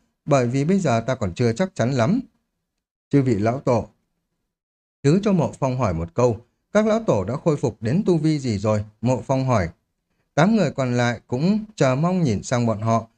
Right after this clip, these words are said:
đây đều là lão quái vật có thể lấy một địch mười. "Tu vi cao nhất là thần vương đỉnh phong", Giang Thái Huyền chậm rãi nói. "Quả thật tu vi cao nhất ở đây là hậu thổ, nhưng nàng chỉ là thần vương đỉnh phong mà thôi. Còn cường giả tu vi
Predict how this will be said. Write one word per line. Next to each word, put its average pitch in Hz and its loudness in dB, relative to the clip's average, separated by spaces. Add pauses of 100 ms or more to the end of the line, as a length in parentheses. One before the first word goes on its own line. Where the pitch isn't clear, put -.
(160)
đây 202 4
đều 165 2
là 123 0
lão 143 -2
quái 196 0
vật 170 -2
có 185 -6
thể 127 0
lấy 104 0
một 175 0
địch 110 -4
mười. 101 0 (840)
"Tu 196 4
vi 190 0
cao 185 -2
nhất 226 -2
là 127 -4
thần 113 -2
vương 127 -2
đỉnh 92 -2
phong", 127 0 (220)
Giang 123 -2
Thái 147 0
Huyền 120 0
chậm 110 -4
rãi 117 0
nói. 156 0 (560)
"Quả 147 2
thật 151 -2
tu 214 0
vi 202 0
cao 196 0
nhất 220 0
ở 135 -2
đây 185 0
là 147 0
hậu 123 -4
thổ, 98 0
nhưng 143 0
nàng 104 0
chỉ 104 -2
là 101 0
thần 101 -2
vương 123 0
đỉnh 98 -2
phong 135 -2
mà 98 -2
thôi. 127 -2 (420)
Còn 139 0 (340)
cường 156 2
giả 131 0
tu 101 0
vi 196 0